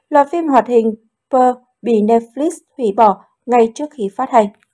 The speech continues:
Đầu mùa hè, tờ Wall Street Journal đưa tin ít nhất hai ý tưởng chương trình khác do Harry và Meghan đề xuất cũng bị ban lãnh đạo Netflix từ chối.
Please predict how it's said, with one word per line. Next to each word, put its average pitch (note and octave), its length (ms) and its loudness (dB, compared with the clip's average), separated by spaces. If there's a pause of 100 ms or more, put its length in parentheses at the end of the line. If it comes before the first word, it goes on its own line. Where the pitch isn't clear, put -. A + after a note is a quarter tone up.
(1400)
Đầu C#4+ 180 2
mùa C#4+ 120 4
hè, C#4 280 4
tờ C4 240 4
Wall C4+ 280 6
Street D4+ 340 -6
Journal B3 600 4 (120)
đưa A#3+ 200 4
tin B3 220 -4
ít D4+ 180 -4
nhất D#4+ 180 -6
hai A#3+ 200 0
ý A3+ 240 -2
tưởng G3+ 220 -2
chương A3+ 200 -4
trình G3 200 -6
khác C#4 260 -6
do A#3+ 120 -8
Harry G#3+ 380 0
và F#3 140 -4
Meghan G3+ 460 -4
đề G3 180 -2
xuất C#4 340 -8
cũng A#3+ 180 -4
bị A3 240 -4
ban G3+ 240 -2
lãnh - 180 -4
đạo F3+ 160 -2
Netflix G3+ 460 -6 (220)
từ G3 200 -4
chối. A3+ 260 0